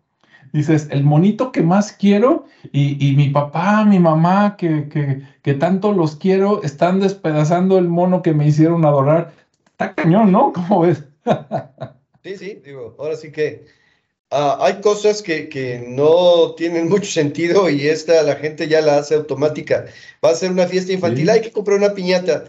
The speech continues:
Speaker 2: Y, ok, pero ¿qué vas a ponerle, no? ¿Y qué le vas a enseñar?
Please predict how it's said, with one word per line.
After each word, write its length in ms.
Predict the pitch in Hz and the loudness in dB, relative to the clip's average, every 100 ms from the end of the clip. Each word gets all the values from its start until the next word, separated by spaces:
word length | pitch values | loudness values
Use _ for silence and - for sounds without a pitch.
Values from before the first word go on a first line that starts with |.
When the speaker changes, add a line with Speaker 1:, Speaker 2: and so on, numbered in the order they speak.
| - _ - | -20 _ -18
Speaker 2:
Y, 120 | 117 | -14
ok, 600 | 117 147 196 208 208 208 185 202 202 | -6 -2 2 4 2 2 2 2 0
pero 260 | 185 170 147 | -2 -2 -2
¿qué 160 | 170 175 | 0 2
vas 200 | 180 185 | 2 0
a 140 | 180 | -2
ponerle, 520 | 151 151 175 170 151 | -2 2 2 2 -2
no? 240 | 139 180 180 | -2 -2 -2
¿Y 280 | 135 135 | -6 -8
qué 160 | 117 139 | -2 0
le 100 | 143 | 2
vas 220 | 127 120 | 2 -2
a 20 | |
enseñar? 580 | 123 - 139 156 147 - | -8 -8 -2 0 0 -4